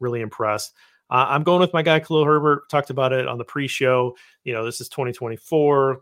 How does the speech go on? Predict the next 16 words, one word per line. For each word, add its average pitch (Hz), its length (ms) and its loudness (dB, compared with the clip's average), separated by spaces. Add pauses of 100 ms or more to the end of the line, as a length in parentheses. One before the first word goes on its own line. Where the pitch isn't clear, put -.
Khalil 131 140 -2
Herbert 123 260 -6
wears 131 240 0
number 117 160 -10
twenty-four. 123 540 -4
I've 113 60 -6
got 123 180 -2
my 131 60 -6
shirt 131 320 -2
on, 123 340 -2 (300)
uh, 117 160 -6
my 113 100 -8
Khalil 127 240 -6
Herbert 123 380 -2
shirt 127 240 -6
on, 120 340 -6